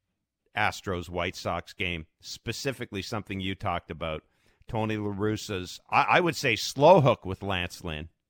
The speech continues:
which surprised me because the strength of the White Sox all year long has been their pitching. Starting pitching's been good.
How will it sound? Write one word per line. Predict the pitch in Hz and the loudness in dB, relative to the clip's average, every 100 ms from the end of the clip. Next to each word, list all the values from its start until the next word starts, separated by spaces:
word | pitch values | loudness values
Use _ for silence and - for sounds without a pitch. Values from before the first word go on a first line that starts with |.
| _ _ _ _ _ _ _ _ | _ _ _ _ _ _ _ _
which | 113 147 - | 0 0 2
surprised | - 135 - 151 180 196 139 | -4 -4 2 6 8 6 0
me | 117 117 117 | -2 0 0
because | 107 113 - 117 113 107 92 | -2 -4 0 2 4 2 -4
the | - 113 | -6 -6
strength | - - 139 147 170 - | -4 -6 0 0 0 0
of | 127 113 101 95 _ _ - - | 0 0 -6 -12 _ _ -20 -10
the | 113 | -6
White | 113 120 117 | 0 2 2
Sox | - 113 101 - | 0 0 0 0
all | 110 107 | 0 0
year | 135 127 117 | 2 0 2
long | 104 92 101 127 _ _ _ _ | 2 0 -2 -8 _ _ _ _
has | 104 113 110 | 0 0 0
been | 131 127 | -2 0
their | 120 | 0
pitching. | - 104 90 82 82 117 | 0 -4 -4 -6 -8 -10
Starting | - - 117 127 | -10 -2 0 0
pitching's | - 127 113 107 | -2 -4 -4 -8
been | - 101 95 | -6 -4 -4
good. | 87 85 | -4 -4